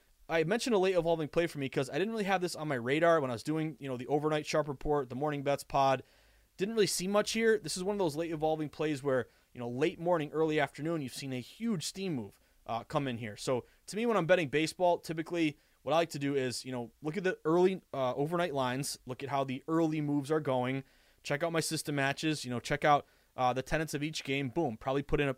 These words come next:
a couple plays early where I think I'm gonna beat the closing line. And then if there's other games that really don't catch my eye till later,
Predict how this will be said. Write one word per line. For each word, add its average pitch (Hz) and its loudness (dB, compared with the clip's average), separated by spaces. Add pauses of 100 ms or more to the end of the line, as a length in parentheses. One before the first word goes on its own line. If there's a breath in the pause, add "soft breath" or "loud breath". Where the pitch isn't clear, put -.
a 135 -10
couple 151 -2
plays 165 0
early 156 6
where 143 2
I 131 0
think 139 -6
I'm 147 -4
gonna 139 -6
beat 143 -6
the 143 -6
closing 127 -2
line. 127 0
And 151 -6
then 165 -2
if 170 -6
there's 147 -2
other 247 2
games 151 0 (280 soft breath)
that 131 -8
really 175 4
don't 170 0
catch 180 0
my 156 0
eye 156 2
till 135 -2
later, 175 6